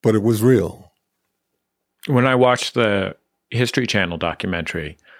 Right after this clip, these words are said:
Speaker 2: I had assumed that you were the narrator of the show, 'cause that's how you were billed. And you were the narrator of the show. But there's also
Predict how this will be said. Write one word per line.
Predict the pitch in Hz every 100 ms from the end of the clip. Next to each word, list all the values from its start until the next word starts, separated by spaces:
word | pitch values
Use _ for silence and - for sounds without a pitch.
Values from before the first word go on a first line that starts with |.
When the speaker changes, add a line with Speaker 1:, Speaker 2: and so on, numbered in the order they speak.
| - _ _ -
Speaker 2:
I | 104 107
had | 123
assumed | 113 - 170 170 131
that | 98 104
you | 107 107 110
were | 101 98 101 98 98 92 _ _ _ _ _
the | - 104
narrator | 101 120 127 104 87 85
of | 78 78
the |
show, | 76 - - - - _ -
'cause | 110
that's | 107
how | 98
you | 87 78
were | 73
billed. | 76 78 - - _ _ - _ _ -
And | 113 104 101 101 -
you | 113 139
were | 190 202
the | 117
narrator | 101 87 85 87 85
of | 80
the | 82
show. | - 78 67 - _ _ _ _ _ _ _ _ _ _ _ _ _ -
But | 123 113 127 120 - _ _ _ _ _ _ _ _ _ -
there's | 135 131 135 131
also | 139 151 - 135 123 123 123